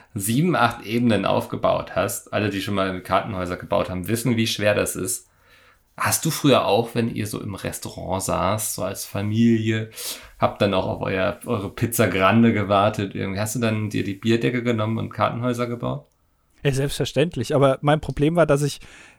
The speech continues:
Speaker 2: also ich, ich kam immer nur zum, zum ersten Obergeschoss sozusagen, ne?
Speaker 1: Mhm.
Speaker 2: Also ich hab unten das, äh,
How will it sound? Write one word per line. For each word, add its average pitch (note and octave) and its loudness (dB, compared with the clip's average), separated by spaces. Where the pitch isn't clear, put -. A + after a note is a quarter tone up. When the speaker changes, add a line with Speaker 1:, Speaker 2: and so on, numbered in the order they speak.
Speaker 2:
also C#3 0
ich, D3 -8
ich - -6
kam E3+ 4
immer D#3+ 4
nur D#3+ 2
zum, D3 -2
zum B2+ -4
ersten D3 2
Obergeschoss C#3 2
sozusagen, A2+ 0
ne? - 6
Speaker 1:
Mhm. B2 4
Speaker 2:
Also C#3 6
ich D#3 0
hab D#3+ 4
unten F3+ 2
das, - 0
äh, C#3 2